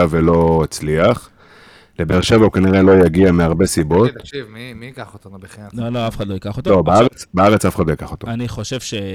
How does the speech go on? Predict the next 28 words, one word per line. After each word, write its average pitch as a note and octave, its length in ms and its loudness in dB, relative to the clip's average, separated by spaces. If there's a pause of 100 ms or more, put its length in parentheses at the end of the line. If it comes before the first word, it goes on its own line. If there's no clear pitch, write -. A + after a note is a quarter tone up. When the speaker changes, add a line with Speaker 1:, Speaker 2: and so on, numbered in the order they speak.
(760)
Speaker 3:
שזה A2 300 -8
באמת A2+ 260 -6
ההבדל G#2+ 260 -6
היחידי G#2+ 300 -8
בין A2 140 -6
הניסנובים G#2 520 -8
לבין G#2 200 -8
אבו-, F#2+ 340 -10
ברק G#2 260 -12
אברמוב, D3 300 -6
שהוא A2 300 -8
קיבל D3 260 -8
תשתית - 380 -12
קצת C3 220 -14
יותר A#2+ 200 -10
טובה A#2 360 -8
בקבוצה F#2+ 460 -12
הבוגרת. B2 600 -8 (320)
Speaker 2:
שמע, C#3 300 -10
כל D3+ 380 -10
קבוצה C#3+ 340 -14
ישראלית A#2+ 500 -16
שיש A#2+ 280 -18
לה B2+ 140 -16 (200)
טיפה C#3+ 340 -10
כסף, C#3+ 640 -16 (200)
חוץ - 420 -14
מבאמת B2 560 -14